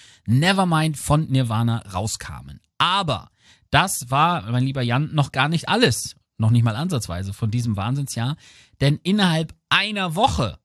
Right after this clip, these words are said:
ist noch ein anderes großes Album rausgekommen, über das wir heute sprechen wollen. Nämlich eine Woche vorher, am siebzehnten September, Use Your Illusion, und zwar eins und zwei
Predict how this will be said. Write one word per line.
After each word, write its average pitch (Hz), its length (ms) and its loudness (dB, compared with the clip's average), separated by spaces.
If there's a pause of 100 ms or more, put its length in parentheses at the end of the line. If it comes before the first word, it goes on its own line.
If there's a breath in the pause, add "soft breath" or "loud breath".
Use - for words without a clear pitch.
(400)
ist 156 280 0 (100)
noch 190 640 4
ein 127 220 -2
anderes 123 520 -2
großes 117 560 -4
Album 104 300 -4
rausgekommen, 104 640 -4
über 123 160 -6
das 104 180 -4
wir 98 100 -6
heute 95 200 -4
sprechen 98 380 -6
wollen. 120 260 0 (380 soft breath)
Nämlich 110 260 0
eine 160 180 0
Woche 135 200 -2
vorher, 160 260 -6
am 113 100 2
siebzehnten 143 540 -4
September, 131 400 -2
Use 143 520 -4
Your 165 100 -2
Illusion, 151 440 -4
und 113 100 -2
zwar - 300 -6
eins 190 380 -2
und 180 260 -2
zwei 131 400 0